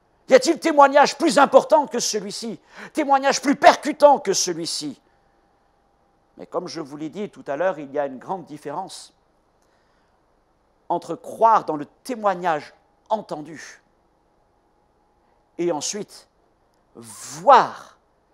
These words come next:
et témoigner de ce que nous avons vu. Témoigner de ce que nous avons vu, c'est aussi témoigner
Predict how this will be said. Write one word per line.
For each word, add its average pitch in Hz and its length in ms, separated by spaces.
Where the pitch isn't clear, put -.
et - 140
témoigner 139 640
de 139 100
ce - 100
que - 120
nous 110 340
avons 185 240
vu. - 400
Témoigner 294 560
de 196 120
ce - 100
que 180 80
nous 156 240
avons 139 220
vu, 131 340
c'est - 220
aussi 175 240
témoigner 165 600